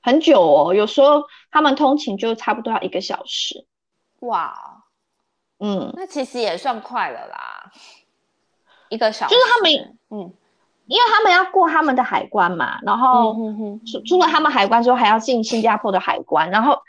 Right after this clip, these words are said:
Speaker 1: 而且那段时间常常都是最塞车的时候。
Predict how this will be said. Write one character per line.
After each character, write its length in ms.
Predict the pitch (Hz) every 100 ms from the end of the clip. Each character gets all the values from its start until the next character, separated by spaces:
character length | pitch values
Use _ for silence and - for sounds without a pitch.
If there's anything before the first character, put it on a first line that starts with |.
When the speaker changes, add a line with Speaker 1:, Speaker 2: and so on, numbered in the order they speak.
| -
Speaker 1:
而 100 | 330
且 100 | 381
那 140 | 311 339
段 200 | 330 254
时 160 | 214
间 200 | 214 240
常 200 | 247 -
常 180 | 220 208
都 140 | 226
是 320 | 226 247 226 220 _ _ _
最 200 | - 311
塞 280 | 240 - 202
车 260 | 196 - 175
的 80 | 113
时 240 | - -
候。 300 | - - -